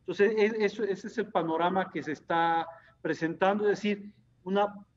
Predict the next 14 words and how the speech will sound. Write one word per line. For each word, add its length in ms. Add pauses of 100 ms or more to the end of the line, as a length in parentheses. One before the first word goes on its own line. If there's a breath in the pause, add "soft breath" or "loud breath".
(280)
paulatina 640
recuperación, 920
aunque 420
todavía, 640 (380 loud breath)
eh, 180
con 160
una 220
brecha 420
respecto 800
a 60
las 200
cifras 440
que 140
tradicionalmente 1080